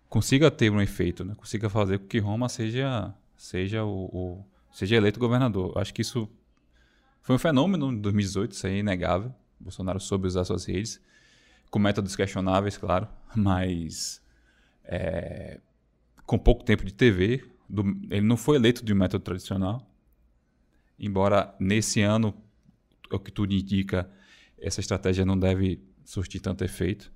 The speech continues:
né, de usar as redes sociais e tal. Então, Roma vai ter ainda mais esses problemas, né, de não ter tempo de T V o suficiente pra se mostrar. Ele, de que já não é um, um, um, entre os três, talvez seja o menos conhecido,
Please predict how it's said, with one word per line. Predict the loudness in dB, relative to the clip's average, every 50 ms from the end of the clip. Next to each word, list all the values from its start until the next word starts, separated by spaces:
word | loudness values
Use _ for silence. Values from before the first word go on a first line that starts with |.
| _ _ _ _ _ _ _ _ -12
né, | -8 -6 -6 -6
de | -6 -6 -8 -10 -10 -12 -12 -10
usar | -8 -6 -4 -4 -6
as | -6 -6
redes | -10 -10 -8
sociais | -8 -8 -6 -6 -6 -4 -4 -4 -6
e |
tal. | -6 -6 -4 -4 -4 -4
Então, | -6 -8 -6 -6 -4 -2 -2
Roma | -2 -2 -2 0 2 2 2 4 4 2 0 -2 -4
vai | -2 0 0 0
ter | 0 -2 -2 -2 -2
ainda | 0 0 0 0 0
mais | 0 2 2 2 2 0 -2
esses | -4 -6 -6 -8 -8 -10 -10 -10
problemas, | -8 -6 -6 -6 -6 -8 -10 -12 -10 -10
né, | -12 -12 -14 _ _ _ _ _ _ _ _ _ -12
de | -8 -4 -2
não | 0 0 0 0
ter | 0 0 0 0 0
tempo | 0 -2 -2 -2 -2
de | -4 -4
T | 0 2 0 2
V | 2 2 0 -2 -2 -4 -8 -14
o |
suficiente | -18 -16 -16 -16 -14 -8 -4 -4 -4 -4 -4 -6
pra | -4 -2 -2 -2 -2
se | -4 -6 -8 -6
mostrar. | -6 -6 -6 -6 -4 -2 0 0 2
Ele, | 0 0 -2
de | -4 -6 -10 -10 -6
que | -4 0
já | 2 4 4
não | 4 4 2
é | 2 2
um, | 2 0
um, | -2 -2 -4 -4 -6 -8 -14 _ _ _ -20 _ _ _ _ -8
um, | -6 -4 -4 -4 -6 -10 -14 _ _ -8
entre | -6 -4 -4 -2 0 0
os | 0 0
três, | 0 2 2 2 2 0 -2
talvez | -4 -4 -4 -4 -4
seja | -4 -4 -4 -2
o |
menos | -2 -2 -4 -4
conhecido, | -4 -6 -6 -6 -6 -8 -10 -10 -10 -10